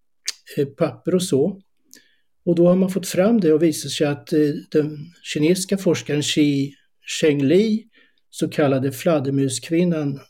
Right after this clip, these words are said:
tillsammans med forskare i U S A gick in med en en ansökan för att få medel för att, eh, framställa artificiella,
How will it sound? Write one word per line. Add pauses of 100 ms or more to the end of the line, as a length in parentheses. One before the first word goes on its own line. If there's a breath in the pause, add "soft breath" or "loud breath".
(120)
tillsammans
med
forskare
i
U
S
A
gick
in
med
en (800)
en
ansökan
för
att
få
medel
för
att,
eh, (340)
framställa
artificiella,